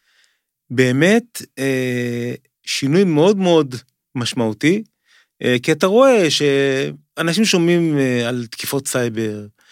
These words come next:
ולאט לאט אתה רואה שיש פרסומים, וחברות, אה, נתקפות, וחברות מושבתות,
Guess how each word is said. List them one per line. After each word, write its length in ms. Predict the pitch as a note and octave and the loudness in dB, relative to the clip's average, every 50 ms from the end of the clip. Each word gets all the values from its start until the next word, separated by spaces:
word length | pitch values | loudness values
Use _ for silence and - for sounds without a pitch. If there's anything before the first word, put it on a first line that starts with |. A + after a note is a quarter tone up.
| - - - - - _ - | -20 -20 -20 -20 -12 _ -2
ולאט 300 | B2 C3+ D3 D#3+ D#3 D3+ | 0 2 2 2 2 2
לאט 180 | D#3 D3+ D3 | 0 0 0
אתה 160 | D#3 D3 D3 C#3 | -2 -2 -2 -2
רואה 480 | B2 A#2+ C3 C3+ C#3+ D3 C#3+ C#3 C3+ B2 | -2 0 0 2 2 2 2 2 0 -2
שיש 220 | - - C#3+ C3+ - _ _ _ _ _ _ | -2 -4 -6 -8 -8 _ _ _ _ _ _
פרסומים, 840 | D#3+ D#3 D3 - - - D#3 C#3+ C#3+ C#3+ C3+ C3 B2 A#2+ A2+ A2+ A2+ | -4 -4 -4 -2 0 0 2 2 2 2 2 2 0 0 -2 -2 -4
וחברות, 680 | C3 C3+ - D3 C3 C#3+ C#3 D#3 E3 D#3 - _ - | -4 -2 -2 -2 -2 -2 0 0 0 0 -2 _ -2
אה, 80 | D#3+ D#3 | 0 0
נתקפות, 960 | D#3 D#3 D#3 - - D3 - - D#3+ D3+ D3 C#3 C3+ C3 B2 A#2+ A#2+ A2+ - B2 | 0 0 -2 -4 -8 -8 -6 -2 0 0 2 2 2 0 0 -2 -4 -6 -6 -8
וחברות 420 | C#3 C#3 D3 C3+ C#3 D3 E3 D#3+ E3 | -6 -4 -2 -2 0 0 0 -2 -2
מושבתות, 680 | D3+ B2 B2 D3 D3 D3 D3+ D3 C#3 B2+ B2 B2+ | -6 -4 -2 -2 -2 0 2 2 2 2 0 -4